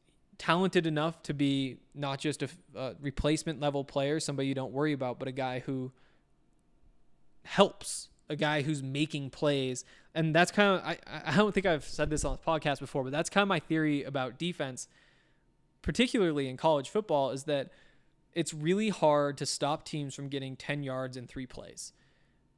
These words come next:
To build the kind of defense that's just kinda suffocating like that, that holds you to two, three yard gains on three plays in a row, that's extremely difficult.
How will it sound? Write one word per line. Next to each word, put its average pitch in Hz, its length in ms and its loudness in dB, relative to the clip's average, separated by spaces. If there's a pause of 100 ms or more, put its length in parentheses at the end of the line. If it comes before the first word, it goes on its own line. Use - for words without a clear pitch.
(200)
To 156 100 -4
build 180 220 4
the 214 40 0
kind 202 220 2
of 165 80 -2
defense 160 380 -2
that's 147 120 -8
just 151 140 -6
kinda 147 180 -4
suffocating 165 680 -2
like 160 220 -4
that, 170 300 -2 (280)
that 151 200 -8 (260)
holds 165 440 2
you 170 180 0
to 143 140 -2
two, 165 360 -4
three 156 220 0
yard 143 260 4
gains 143 500 -4
on 127 220 -8
three 147 260 -4
plays 139 320 -4
in 135 80 -10
a 127 60 -8
row, 131 340 -4 (760)
that's 151 380 -2 (800)
extremely 170 520 2
difficult. 135 500 -8